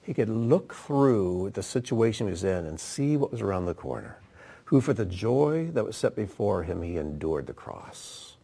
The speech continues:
And he despised the shame. By despising the shame doesn't mean, "Oh, I just hate the shame."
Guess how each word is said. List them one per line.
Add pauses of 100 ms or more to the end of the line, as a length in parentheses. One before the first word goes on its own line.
(1040)
And
he
despised
the
shame. (640)
By
despising
the
shame
doesn't
mean,
"Oh,
I
just
hate
the
shame."